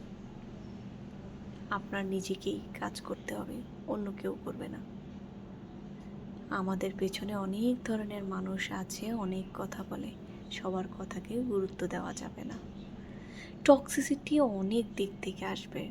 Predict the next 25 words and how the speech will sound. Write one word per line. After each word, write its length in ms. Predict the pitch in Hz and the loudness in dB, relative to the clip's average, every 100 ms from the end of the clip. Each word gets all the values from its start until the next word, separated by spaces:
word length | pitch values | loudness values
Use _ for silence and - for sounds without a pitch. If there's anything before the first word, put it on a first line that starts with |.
| - | -6
সে 120 | - 196 | -2 -2
আপনার 340 | - 196 196 - - - - - - - - | -2 -4 -4 -6 -10 -10 -12 -10 -10 -8 0
বাবার 300 | 180 190 196 | 2 2 0
বাড়ি 280 | 196 196 202 | 0 -2 -2
হোক, 180 | 202 196 | -4 -2
শ্বশুর 400 | - 196 - 196 | -2 -2 0 0
বাড়ি 180 | 196 190 202 | 0 0 -2
হোক, 120 | 202 | -2
সব 240 | - 220 196 - | -2 0 0 0
দিক 120 | - - | -4 -2
থেকে। 280 | - - - - - - | -8 -6 -6 -6 -8 0
কিন্তু 240 | 247 240 240 208 | 2 4 4 4
আপনাকে 320 | - 226 240 | 2 0 2
সব 260 | 226 - 226 - | 0 0 -2 0
কিছু 180 | 254 254 | 4 4
একটা 280 | 196 - 220 | 4 0 -2
জিনিসই 480 | 214 208 208 - - - - - - - | 0 -2 -2 -2 -2 -4 -10 -10 -10 -8
হার 220 | - 196 202 214 | 2 4 4 2
মানিয়ে 280 | 208 202 202 | 2 2 0
দিবে, 220 | - 190 | 0 0
যখন 320 | - 190 - 196 | 2 0 2 0
আপনি 320 | 196 196 - 220 269 - | 0 -2 0 0 0 0
সাফল্যের 500 | 226 196 185 202 - | -2 0 0 0 2
শিখরে 420 | - 220 - 247 240 | 0 0 6 6 8
পৌঁছেবেন, 520 | 233 214 - 214 202 | 2 2 -2 -2 -4